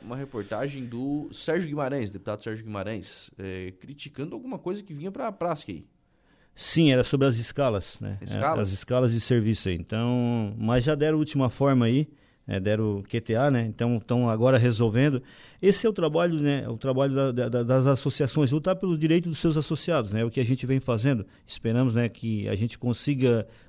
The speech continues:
Speaker 2: os nossos êxitos, né? Os nossos
Speaker 1: Hum.
Speaker 2: anseios.
Speaker 1: Como é que era essa escala?
Speaker 2: É que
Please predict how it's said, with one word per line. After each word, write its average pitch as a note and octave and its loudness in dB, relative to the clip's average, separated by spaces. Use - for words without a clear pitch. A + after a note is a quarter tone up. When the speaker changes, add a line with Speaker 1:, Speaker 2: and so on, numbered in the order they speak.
Speaker 2:
os B2 -2
nossos B2 0
êxitos, A#2 0
né? A2 -2
Os A2+ 0
nossos A#2+ -2
Speaker 1:
Hum. B2 0
Speaker 2:
anseios. C3+ -6
Speaker 1:
Como C#3 -8
é F3 -6
que E3+ -10
era D#3+ -6
essa F#2+ -16
escala? F2+ -10
Speaker 2:
É C#3 -2
que F3 4